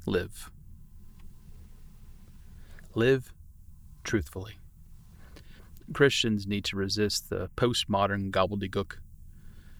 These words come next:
The attempt to relativize everything leads to shallow thoughts and bankrupts morality.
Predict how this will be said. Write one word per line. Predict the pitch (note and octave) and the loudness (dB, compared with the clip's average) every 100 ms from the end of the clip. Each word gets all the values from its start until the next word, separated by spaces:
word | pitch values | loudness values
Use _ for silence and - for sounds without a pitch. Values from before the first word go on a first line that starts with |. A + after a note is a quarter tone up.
| - - | -8 0
The | G2 | 0
attempt | - A2 G#2+ | 4 2 2
to | - G2+ | 2 4
relativize | G2 G2+ F#2+ G2 G2 F#2+ F#2+ - - | 6 4 4 0 2 2 0 0 2
everything | A2 A2 - F#2+ F#2+ F#2+ | 2 2 0 -2 -2 -2
leads | G2 G2+ - | -2 -2 0
to | G2+ | 4
shallow | - G2 F#2+ | 6 8 6
thoughts | - G#2 A2 - - | 4 4 4 2 -2
and | G2 F#2+ - - | -2 -4 -8 -2
bankrupts | G#2 G#2+ G2+ F#2+ - | 0 2 0 -2 0
morality. | G2 G2 G2 G2 G2 F#2+ | 0 0 0 0 -2 -6